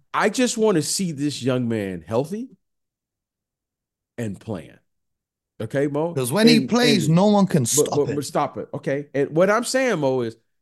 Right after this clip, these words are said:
Speaker 1: not that he's under, when he plays, Mo, that kid is twenty-five and something every time he plays. I don't know what his stats are,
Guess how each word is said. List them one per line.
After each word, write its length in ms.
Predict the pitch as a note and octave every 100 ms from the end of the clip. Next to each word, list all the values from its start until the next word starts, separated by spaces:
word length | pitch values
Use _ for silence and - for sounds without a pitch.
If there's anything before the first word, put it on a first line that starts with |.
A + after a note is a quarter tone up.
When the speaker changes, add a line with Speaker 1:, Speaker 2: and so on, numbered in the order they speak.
| -
Speaker 1:
not 260 | F#3 B3+ C#4+
that 160 | C4
he's 240 | G#3 A3 -
under, 340 | F3+ F#3 D3+ -
when 180 | D3+ D#3+
he 260 | F#3 D4
plays, 480 | D4+ A#3 A#3 D#3+ B2
Mo, 320 | A#2+ A2+ A2+ _ _ _
that 200 | F3+ A3
kid 260 | A3 G#3 E3
is 120 | C3+
twenty-five 800 | - F#3+ G3+ F#3+ - E3 D#3+ D3+
and 140 | C#3
something 440 | A#2+ D#3+ C3+ G2+ F2+ B2
every 240 | C3+ C#3+
time 320 | C#3+ C3 A#2
he 160 | A2+ B2
plays. 340 | - F#2 D#2+ -
I 100 | F3+
don't 160 | G#3
know 120 | G3 E3+
what 180 | D3+
his 200 | D#3 C#3+
stats 360 | - C3+ C#3+ D3+
are, 220 | C#3 B2+